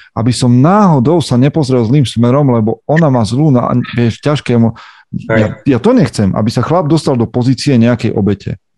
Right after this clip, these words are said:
Speaker 1: A my si to hlave-, hlavne sami, vieš, v hlave nahodíme,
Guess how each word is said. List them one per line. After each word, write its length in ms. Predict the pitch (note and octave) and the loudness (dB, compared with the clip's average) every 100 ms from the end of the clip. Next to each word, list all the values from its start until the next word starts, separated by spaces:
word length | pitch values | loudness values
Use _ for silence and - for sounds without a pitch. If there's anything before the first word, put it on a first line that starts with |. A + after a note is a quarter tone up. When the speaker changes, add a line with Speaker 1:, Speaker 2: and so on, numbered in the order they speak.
| _ _ _ _ _ _ _ _ - - | _ _ _ _ _ _ _ _ -18 -4
Speaker 1:
A 80 | |
my 160 | A2+ G3 | 2 2
si 140 | B3+ | 2
to 100 | F#3 | 0
hlave-, 320 | C#3 F3 D3+ B2+ | 0 2 2 2
hlavne 480 | B2+ - C3+ E3 C3+ | 0 0 0 0 0
sami, 320 | - D#3+ A#2+ | 0 0 0
vieš, 260 | A2+ B2 A2+ | 0 -2 -2
v 80 | A2 | -4
hlave 200 | C3+ A#2 | 0 0
nahodíme, 560 | G#2+ G2 G2 G#2 B2 | 0 -2 0 0 0